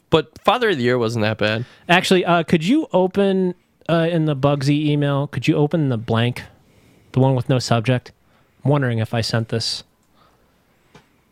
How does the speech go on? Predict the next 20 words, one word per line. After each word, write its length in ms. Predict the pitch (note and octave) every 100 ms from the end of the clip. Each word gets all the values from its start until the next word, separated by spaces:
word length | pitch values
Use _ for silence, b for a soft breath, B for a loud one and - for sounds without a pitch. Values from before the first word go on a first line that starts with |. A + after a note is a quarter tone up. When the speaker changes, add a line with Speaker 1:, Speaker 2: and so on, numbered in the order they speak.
| _
Speaker 2:
Oh, 420 | D3+ A3+ A#3+ G3+ D#3+
oh, 200 | E3 D3+
that 160 | D3
has 140 | D#3 C3+
nothing 380 | C3+ C3+ C#3 B2
to 40 |
do 80 | A#2+
with 120 | A#2+ -
it. 100 | C3+
Yeah, 200 | B2+ A#2
that's, 340 | B2+ C#3+ -
uh, 200 | D3+ C3
that's 180 | B2+ -
for 140 | D#3
later. 160 | C3+ -
Speaker 1:
<laughs> 40 |
I'm 420 | A#3+ A#3 C4+ C4+ -
sorry. 420 | C#4 C4+ C4 G#3
Ooh. 280 | C#4 B3+
Speaker 2:
<laughs> 80 | F3